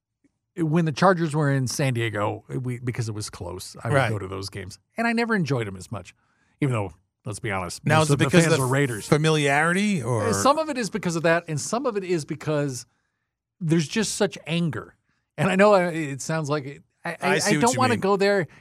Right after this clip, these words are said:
Speaker 1: You know, you go to New
Speaker 2: You're
Speaker 1: Orleans.
Speaker 2: hedging your bets.
Speaker 1: Yeah, they don't hate you. If we go to Detroit, they're not gonna hate us.
Speaker 2: Right.
Speaker 1: Raider Nation A travels great.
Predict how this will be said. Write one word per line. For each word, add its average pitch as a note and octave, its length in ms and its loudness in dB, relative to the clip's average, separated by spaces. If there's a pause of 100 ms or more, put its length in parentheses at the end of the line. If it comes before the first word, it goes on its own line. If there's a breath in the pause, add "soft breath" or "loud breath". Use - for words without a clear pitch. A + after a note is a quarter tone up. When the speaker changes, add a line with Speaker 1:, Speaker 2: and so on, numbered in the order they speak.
(120)
Speaker 1:
You G#3+ 80 2
know, A#3+ 60 2
you A#3 100 0
go D4 120 4
to C#4+ 100 2
New F3 120 2
Speaker 2:
You're D#3 140 6
Speaker 1:
Orleans. F#3 240 8
Speaker 2:
hedging F#3 100 4
your D3+ 140 2
bets. C3+ 380 2
Speaker 1:
Yeah, E4 140 4
they D4 120 -2
don't D4+ 180 -2
hate C#3 240 -8
you. E3 80 -4 (200 loud breath)
If A3 120 -10
we D#4 100 -2
go B3 120 2
to D#3 100 -4
Detroit, C3 540 -4
they're F3 100 -8
not D3+ 140 -6
gonna G#2+ 140 -8
hate A#2 320 -10
us. C3+ 200 -6 (220)
Speaker 2:
Right. D3 120 8
Speaker 1:
Raider B3+ 180 6
Nation F3 420 4
A D#3+ 360 0 (100)
travels B2+ 460 -2
great. A#2 500 -6